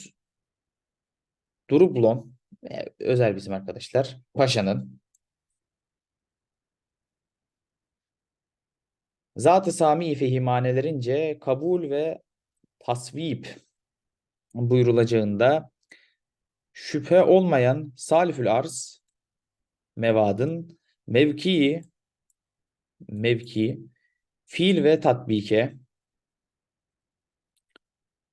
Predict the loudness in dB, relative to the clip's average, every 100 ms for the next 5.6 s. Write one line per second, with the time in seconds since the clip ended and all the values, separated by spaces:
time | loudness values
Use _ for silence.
0 | _ _ _ _ _ _ 0 2 2 2
1 | 0 0 -4 -8 -8 -10 -16 -20 _ _
2 | 0 0 2 4 6 4 2 -4 -10 -20
3 | _ _ -16 -10 0 2 4 2 2 -2
4 | -6 -10 _ _ _ _ _ _ _ -10
5 | -4 -2 -2 -4 -6